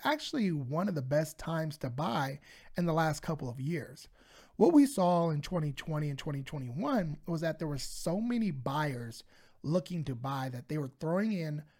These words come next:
uh, offers that were well above asking price. And the fact of you even getting your offer accepted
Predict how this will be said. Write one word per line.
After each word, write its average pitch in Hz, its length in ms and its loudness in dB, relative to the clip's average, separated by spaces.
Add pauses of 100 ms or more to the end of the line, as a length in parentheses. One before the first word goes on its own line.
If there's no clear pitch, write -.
(280)
uh, 135 200 -2 (100)
offers 143 640 2
that 151 160 -4
were 139 400 -6
well 170 540 2
above 156 360 2
asking 123 480 -4
price. - 440 -16 (400)
And 170 480 0
the 151 80 -2
fact 254 360 0
of 170 120 -4
you 180 160 -2
even 185 240 0
getting 160 200 -2
your 131 240 -6
offer 180 340 -2
accepted 127 880 -2